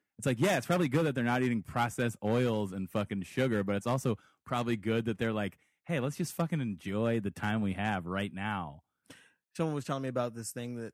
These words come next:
Speaker 2: uh, I, I guess it was this guy who was, like, clinically depressed and he went to Africa. I don't remember which country, but he went to some town where he heard about this, this, uh, thing that they do, that when someone's sad, what they do is have a giant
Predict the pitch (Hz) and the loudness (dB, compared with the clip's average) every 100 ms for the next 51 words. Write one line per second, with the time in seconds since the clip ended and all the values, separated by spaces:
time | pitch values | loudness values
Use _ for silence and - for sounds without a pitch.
0 | - 107 101 92 87 80 67 - - - | -10 -8 -6 -8 -12 -16 -18 -20 -20 -20
1 | - 107 - 139 143 160 151 131 113 101 | -20 -16 -14 -8 -6 -6 -8 -8 -8 -4
2 | 123 123 113 113 98 - 104 - 120 117 | -2 -2 -4 -6 -10 -18 -16 -6 -4 -4
3 | 117 110 - 110 120 113 110 107 104 101 | -4 -6 -6 -6 -6 -6 -4 -4 -4 -6
4 | 107 - 104 113 110 110 - - 110 110 | -8 -10 -8 -6 -4 -6 -10 -10 -6 -6
5 | 107 107 - 107 107 113 110 - _ _ | -6 -8 -8 -8 -6 -8 -8 -12 _ _
6 | _ _ - 117 107 120 131 131 123 117 | _ _ 2 2 2 2 2 2 0 -2
7 | 107 120 120 113 110 120 120 113 104 107 | -2 -6 -6 -8 -6 0 2 0 -2 -8
8 | - - - 107 107 - 95 82 76 85 | -10 -10 -14 -12 -10 -10 -10 -14 -16 -20
9 | - - 180 147 110 104 101 - - 120 | -8 0 2 2 -2 -6 -8 -10 -10 -4
10 | 120 135 151 143 - 143 107 - - _ | -2 0 0 2 2 2 0 -6 -16 _
11 | _ _ _ _ - - 143 135 131 190 | _ _ _ _ -8 -2 0 0 2 4
12 | 175 151 120 107 127 143 - _ _ _ | 4 4 2 -2 -4 -10 -14 _ _ _
13 | - 127 120 104 117 139 139 165 147 | -8 -6 -6 -8 -4 0 0 0 -4